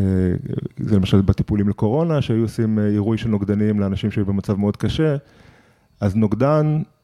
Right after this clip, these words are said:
מה מיוחד בנוגדן כחלבון? זה חלבון שהמערכת החיסונית שלנו מייצרת, שיודע, אה, לקשור כמעט כל מטרה, אה, ש-,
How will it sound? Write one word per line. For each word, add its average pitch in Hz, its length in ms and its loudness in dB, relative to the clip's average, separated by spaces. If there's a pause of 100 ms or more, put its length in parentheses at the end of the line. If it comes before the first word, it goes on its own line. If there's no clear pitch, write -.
(140)
מה 120 140 2
מיוחד 127 280 0
בנוגדן 107 460 2
כחלבון? 98 800 0 (600)
זה 101 440 0 (160)
חלבון 110 380 -2
שהמערכת 107 340 0
החיסונית 107 360 -2
שלנו 104 160 -2
מייצרת, 151 520 0
שיודע, 113 1800 -2 (180)
אה, 98 180 0
לקשור 139 680 0 (840)
כמעט 123 320 0
כל 135 220 0
מטרה, 123 760 0 (180)
אה, 107 60 -2 (840)
ש-, - 200 -8